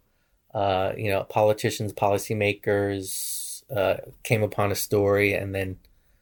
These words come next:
you know, acted on a national level to change things, uh, and that's always, you know, very interesting to see. But, uh,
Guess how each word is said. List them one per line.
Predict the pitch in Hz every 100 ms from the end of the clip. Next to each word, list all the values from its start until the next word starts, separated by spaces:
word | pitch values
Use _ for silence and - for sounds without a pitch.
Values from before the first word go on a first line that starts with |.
| _ _ -
you | 107
know, | 98 95
acted | 101 101 104 98
on | 95
a | 95
national | 98 95 98 - 101 95
level | 95 95 95 92 - _ _ _ _ _
to | -
change | - 104 95 98 -
things, | 101 95 95 - -
uh, | 113 95 95
and | 101 98
that's | 95 -
always, | - 101 95 95 90 - -
you | 127 101
know, | 87 - - _ _ _ _ _ _ _ 98
very | 95 92
interesting | 95 98 - 101
to | 92
see. | 110 95
But, | 92 98 98 -
uh, | 107 101 95